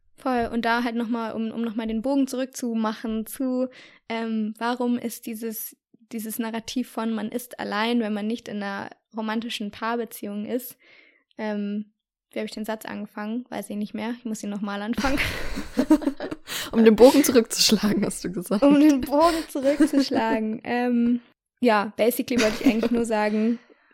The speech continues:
Speaker 1: daran sieht man, finde ich, dass man eben nicht alleine ist, so. Und, und ich verstehe nicht, es ist natürlich ein patriarchaler, also im Interesse des Patriarchats zu sagen, wir halten Communities so klein, wie es irgendwie geht. Wir wollen nicht, dass Menschen,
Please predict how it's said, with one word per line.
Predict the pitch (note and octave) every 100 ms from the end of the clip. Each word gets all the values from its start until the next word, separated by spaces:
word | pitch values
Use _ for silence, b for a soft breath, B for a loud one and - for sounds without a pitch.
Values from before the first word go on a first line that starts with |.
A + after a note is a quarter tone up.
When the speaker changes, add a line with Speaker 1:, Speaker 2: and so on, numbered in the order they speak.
| - -
Speaker 1:
daran | G#3 G#3 A3 A3
sieht | A3+
man, | A3+ A3
finde | A3+ G#3+
ich, |
dass | - G#3+
man | G#3 G#3+
eben | G#3+ G#3+
nicht | B3 -
alleine | G#3+ G#3 A#3 G#3
ist, | G#3 -
so. | G3+ G3
Und, | G3+ G3 - -
und | - A3
ich | A3
verstehe | - G#3+ - A#3+
nicht, | B3 A#3 - b b b b b b b _ _ -
es | A#3+ -
ist | C#4 C#4
natürlich | C#4 B3 C#4+ C4+ C4 - - _ _ _ -
ein | A#3+
patriarchaler, | G#3 A#3+ - G#3+ G#3+ G#3+ G#3+ G3+ G3+ A3 - _ _ _ -
also | G#3+ G3+ F#3 - -
im | C4
Interesse | B3+ A#3+ A#3 A#3 A3
des | A3
Patriarchats | - A3+ A3+ G#3+ - G#3+ G#3 G#3 -
zu | - G#3
sagen, | G3+ G3+ G#3 G#3
wir | G#3
halten | G#3 G#3 G#3+
Communities | A3+ A3 G#3+ G#3+ - -
so | G3+
klein, | - A3 A3+ G#3+
wie |
es | A3
irgendwie | - G3+ G3 G3
geht. | F#3+ F#3+ F#3+
Wir | G3
wollen | G#3 G#3+ A3
nicht, | A3 -
dass | G#3
Menschen, | G3+ G#3 - G#3